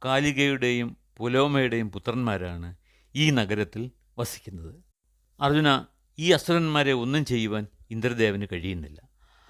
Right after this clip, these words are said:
അഹങ്കാരം മുഴുത്ത് ഇവർ ദേവലോകത്തിന് മാത്രമല്ല, ഭൂമിക്കും ഭീഷണി ഉയർത്തുകയാണ്. അർജുന, അങ്ങ് ദേവനുമല്ല, രാക്ഷസനുമല്ല, മനുഷ്യനാണ്.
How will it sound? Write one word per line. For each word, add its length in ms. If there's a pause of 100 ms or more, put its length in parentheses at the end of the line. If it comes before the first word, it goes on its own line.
(160)
അഹങ്കാരം 560
മുഴുത്ത് 400 (220)
ഇവർ 260 (360)
ദേവലോകത്തിന് 680
മാത്രമല്ല, 640 (300)
ഭൂമിക്കും 520 (220)
ഭീഷണി 300
ഉയർത്തുകയാണ്. 680 (960)
അർജുന, 280 (500)
അങ്ങ് 300 (100)
ദേവനുമല്ല, 840 (180)
രാക്ഷസനുമല്ല, 800 (140)
മനുഷ്യനാണ്. 540